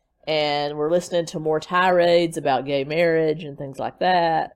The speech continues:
And I'm gonna super fast forward a-, again about two weeks where it shows Nathan and Chet, his roommate, picking up huge loads of all these tents and taking them to certain campsites and getting them ready. So now people are ready to start moving in, it appears.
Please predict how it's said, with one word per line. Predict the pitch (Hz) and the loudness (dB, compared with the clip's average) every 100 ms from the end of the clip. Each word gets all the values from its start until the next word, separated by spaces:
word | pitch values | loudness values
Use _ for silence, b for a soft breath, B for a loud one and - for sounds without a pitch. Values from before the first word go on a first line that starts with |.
| - | -4
And | 208 | 0
I'm | 208 | 0
gonna | 202 151 | 0 -4
super | - - - 262 254 226 | -4 -6 0 0 2 0
fast | 214 202 202 | 2 0 0
forward | 208 202 196 196 | 2 2 2 2
a-, | 185 180 | 0 -2
again | 175 190 190 | -6 -2 0
about | 175 170 - | 2 0 -2
two | 196 190 | -6 -2
weeks | 190 175 - | 0 0 -2
where | 180 160 156 | -4 -2 -2
it | - | -4
shows | 185 175 175 | -4 -4 -2
Nathan | 180 185 196 175 | 0 0 -4 -6
and | 147 | -6
Chet, | - 202 190 185 - | -4 0 0 -2 -8
his | 165 160 | -10 -6
roommate, | 196 196 190 175 - _ _ _ _ | -6 -4 -2 -4 -6 _ _ _ _
picking | - 202 202 | -2 0 2
up | 180 - | 0 -4
huge | 180 - 208 185 | -12 -4 -4 0
loads | 190 190 190 185 175 | 4 6 6 2 0
of | 151 | 4
all | 160 175 | 4 4
these | 165 156 | 2 -4
tents | - 170 190 196 196 - | -6 -4 -2 -4 -8 -14
and | 151 | -12
taking | 170 165 165 165 | -6 -6 -4 -6
them | 165 | -6
to | 160 | -8
certain | - 165 147 143 | -6 -4 -4 -8
campsites | - 170 165 - 165 156 - | -10 -8 -8 -4 -2 -2 -4
and | 147 | -8
getting | 143 135 | -8 -8
them | 139 | -4
ready. | 170 170 170 175 | 0 0 -2 -8
So | - 139 | -8 -6
now | 147 170 165 | -4 -4 -2
people | 180 170 147 | -2 -2 -4
are | 123 | -2
ready | 156 175 143 | 0 0 -2
to | 131 | -6
start | - 175 156 | 0 0 0
moving | 165 165 143 156 | -4 -4 -4 -2
in, | 165 160 | -2 -2
it | 147 | -4
appears. | 143 180 170 175 | -4 -2 -2 -4